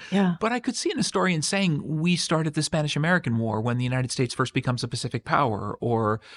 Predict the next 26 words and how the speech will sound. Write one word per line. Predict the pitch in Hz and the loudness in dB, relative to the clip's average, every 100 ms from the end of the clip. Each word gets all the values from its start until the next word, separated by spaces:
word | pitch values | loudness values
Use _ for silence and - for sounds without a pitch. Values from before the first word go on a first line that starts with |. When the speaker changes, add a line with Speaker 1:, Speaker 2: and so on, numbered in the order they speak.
| - 123 | -10 0
Speaker 2:
"We | 131 | 0
start | - 135 135 | 2 2 2
with | 135 131 - | 0 -2 -2
kind | 131 123 | 0 0
of | 110 - | -2 -4
America's | 120 123 127 139 - 127 - - | 0 2 2 2 2 0 0 -4
ambivalent | 123 123 135 143 135 113 | -2 0 2 2 0 -2
feelings | - 127 120 113 | -4 -2 0 -2
about | 113 110 - | -4 -4 -2
Europe." | 147 165 117 104 113 | 0 0 0 0 2
I | |
mean, | 113 117 113 - - - - | 2 2 -2 -8 -20 -16 2
you | 180 | 4
Speaker 1:
Oh, | 226 | 6
Speaker 2:
could | 285 | 6
Speaker 1:
yeah. | 185 175 | 6 6
Speaker 2:
do | 156 | 6
a | 117 | 4
lot, | 113 165 262 113 - - | -2 -2 -2 -2 -4 -6
but | 143 139 - _ - - _ _ _ - | -2 0 -2 _ -20 -20 _ _ _ -6
again, | 175 220 175 | 0 2 2
it's | - | 0
that | 151 | -2
question | - 185 - 156 | -2 -2 0 -2
of | 127 | -2
what | 135 156 | 0 0